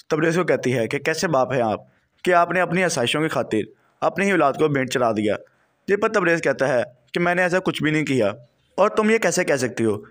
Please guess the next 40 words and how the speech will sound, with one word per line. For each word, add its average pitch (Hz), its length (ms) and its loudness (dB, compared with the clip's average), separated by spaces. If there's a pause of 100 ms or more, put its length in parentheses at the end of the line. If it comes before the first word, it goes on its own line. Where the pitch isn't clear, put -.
(160)
कि 180 100 -2
कोई 202 180 4
भी 214 120 2
बाप 170 240 4
अपनी 151 180 -2
औलाद 139 220 0
को 127 120 0
खुद 143 160 -4
ही 156 60 2
ख़त्म 131 220 0
कर 110 140 0
दे। 92 160 -2 (480)
जिस 190 100 0
पर 208 120 2
दुर्योधन 170 400 2
कहती 123 240 0
है 110 100 2 (360)
कि 170 100 -2
ये 202 100 2
सब 190 200 0
कुछ 190 200 0
आपकी 143 280 0
माँ 113 220 0 (260)
और 170 120 2
आपकी 175 200 0
दूसरी 156 260 0
बीवी 151 240 2
का 175 160 2
किया 143 240 2
धरा 120 200 2
है। 110 180 -2 (800)
अब 175 160 4
आप 214 120 6
मज़ीद 208 260 2
देखेंगे 190 340 0
कि 208 180 2 (120)
तबरेज़ 156 320 0
परेशान 175 380 0
होता 139 240 -2
है 117 140 -2